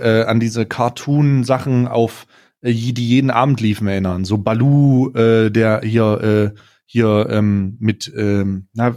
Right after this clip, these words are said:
hier dieser Fliege, Flieger Ass Baloo, äh, mäßig.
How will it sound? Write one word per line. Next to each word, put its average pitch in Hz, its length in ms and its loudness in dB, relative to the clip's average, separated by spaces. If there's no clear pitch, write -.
hier 117 300 -2
dieser 110 240 -4
Fliege, 139 500 0
Flieger 147 360 0
Ass 147 160 0
Baloo, 160 500 2
äh, 131 140 0
mäßig. 151 500 2